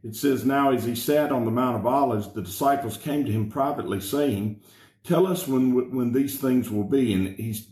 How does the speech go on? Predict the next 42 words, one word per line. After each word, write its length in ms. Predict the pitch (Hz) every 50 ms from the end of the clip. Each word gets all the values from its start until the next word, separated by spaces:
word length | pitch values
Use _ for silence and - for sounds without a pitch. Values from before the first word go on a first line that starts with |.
| - 98 92 90
they're 180 | 107 104 104
talking 300 | - - - - - 113
about 320 | 101 95 101 104 101 98 104
when 320 | 110 110 107 104 95 92
he 160 | 101 - 131
will, 380 | 120 113 107 98 90 - - -
his 240 | 101 110 104 - -
second 380 | - 135 123 - 95 - - -
coming. 560 | - 131 123 113 95 82 80 82 90 - - _ _ _ - - - - - - _ _
And 140 | - 107 117
he 80 | 113 113
said, 440 | 110 - - 135 127 127 120 107 113
"And 200 | 117 117 113 117
what 320 | 139 151 151 151 151 143
will 160 | 131 123 120
be 140 | 131 135 135
the 120 | 110 113
sign 400 | 107 - - 156 160 165 156 135
of 160 | 117 104 98 110
your 120 | 113 107
coming 640 | - - 180 160 135 107 101 104 107 110 107 - -
and 120 | 110 110 107
the 200 | 107 110 120 127
end 160 | 127 123 120
of 100 | 113 107
the 220 | 120 120 123 131
age?" 560 | 135 127 104 92 85 - - - - - _ _ _ _ _ _ _ _ _ _ _ _ _
And 200 | - 110 120 120
Jesus 440 | 110 127 160 175 156 147 135 120 -
answered, 460 | 139 135 135 131 - - - 104 90
he 120 | 87 95 92
said, 480 | 95 - 123 117 110 101 90 - - _ _ _ _ _ _ _ -
uh, 200 | 101 98 98 95
to 140 | 98 - 117
them, 480 | 104 110 107 104 101 95 87 - - _ _
"Take 200 | - 165 143 143
heed 480 | - - 175 180 196 180 147 123 110 104
that 180 | 123 117 92 104
no 160 | 123 143 160
one 300 | 151 165 175 175 170 139
deceive 520 | 143 123 - - 208 208 208 196 170 -
you. 200 | - 85 85 -